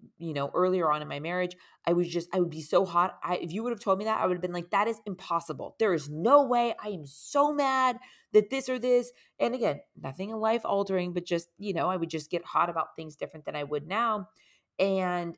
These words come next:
realize it completely disrupt-, disrupted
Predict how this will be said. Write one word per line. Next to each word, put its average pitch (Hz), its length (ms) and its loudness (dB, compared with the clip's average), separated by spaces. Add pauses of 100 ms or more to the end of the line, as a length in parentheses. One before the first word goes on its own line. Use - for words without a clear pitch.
(160)
realize 185 640 2
it - 80 -8
completely 277 540 -6
disrupt-, 247 520 -2
disrupted 220 640 2